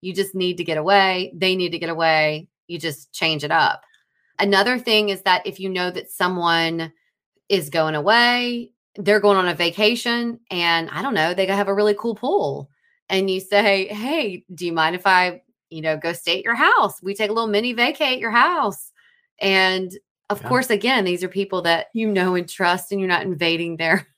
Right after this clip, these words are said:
Speaker 1: <laughs> their space
Speaker 2: <laughs>
Speaker 1: and getting weird by asking some strangers this. But, you know, if you have some family who are leaving and you say, you know, "You mind if I house sit,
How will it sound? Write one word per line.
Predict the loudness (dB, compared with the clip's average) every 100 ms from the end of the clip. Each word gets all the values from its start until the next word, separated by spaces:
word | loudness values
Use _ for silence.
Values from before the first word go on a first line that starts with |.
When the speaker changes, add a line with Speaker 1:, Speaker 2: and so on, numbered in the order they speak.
| _ -16 -8
Speaker 1:
<laughs> | -8 -8 -12 -4
their | 2 4
space | 2 -4 -4 0 0 0 -2 -6 -8 -6 -6
Speaker 2:
<laughs> | -6 -4
Speaker 1:
and | -2 2
getting | 2 0 -2
weird | -2 0
by | 0 2
asking | 4 2 0 -10 -10
some | -10
strangers | -8 -4 -4 -4 -6
this. | 0 0 0
But, | 2 2 0 _ _ _ _ _
you | -2
know, | 2 4 2 0
if | -4 -4
you |
have | -2
some | -4 -4
family | -4 -2 -2
who | 0
are | 2
leaving | 2 2 0 -2 -2
and | -2 -2
you |
say, | -2 0 0 0 -2 -6 -12 _
you | -8 -4
know, |
"You | -2 0
mind | 0 0
if | 0
I | 0 -2 -10 _
house | -8 0 0 0 -6
sit, | -4 -2 -2